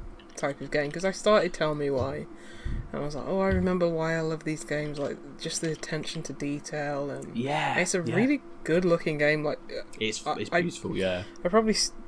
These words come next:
Speaker 1: stopped when just got off the, like, barge, um, at the
Speaker 2: Oh, yeah.
Speaker 1: very beginning of the first game, but I was just
Speaker 2: Mm.
Speaker 1: looking at, at, at, like, the vistas, like, the Alas-, Alaskan, um, mountains,
Speaker 2: Yeah.
Speaker 1: and I was just like,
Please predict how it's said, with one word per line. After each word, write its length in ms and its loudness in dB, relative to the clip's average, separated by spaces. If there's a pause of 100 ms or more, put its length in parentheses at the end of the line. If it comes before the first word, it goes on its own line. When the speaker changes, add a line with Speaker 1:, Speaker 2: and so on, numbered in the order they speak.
(360)
Speaker 1:
stopped 560 2
when 420 2
just 260 0
got 80 2
off 200 0
the, 160 -2 (160)
like, 320 -2
barge, 580 0 (100)
um, 560 -6
at 60 -4
the 60 2
Speaker 2:
Oh, 20 6
yeah. 100 8
Speaker 1:
very 140 4
beginning 340 -2
of 60 -4
the 80 -8
first 400 -2
game, 320 -6 (340)
but 100 -2
I 20 2
was 80 -2
just 140 4
Speaker 2:
Mm. 20 -4
Speaker 1:
looking 220 4
at, 140 4
at, 300 0
at, 140 -2
like, 180 0
the 80 -4
vistas, 580 -2
like, 160 -2
the 120 0
Alas-, 340 -2 (160)
Alaskan, 500 -4
um, 300 -6
mountains, 320 -4
Speaker 2:
Yeah. 160 -4
Speaker 1:
and 60 -6
I 40 0
was 80 -4
just 140 -6
like, 140 -6